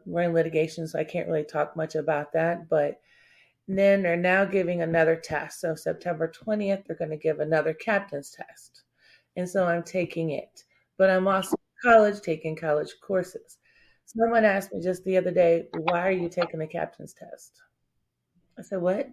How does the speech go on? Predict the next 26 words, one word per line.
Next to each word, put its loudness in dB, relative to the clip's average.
<laughs> -16
Like, -4
I'm 0
like, 2
with 4
that 8
being 2
said, 8
you -2
know, 0
uh, 2
I'm 4
not 2
gonna 0
put 0
all 0
of -2
my -2
ducks -2
in -6
one 2
basket. -2
You -6
know, -2
I, -2
I, 0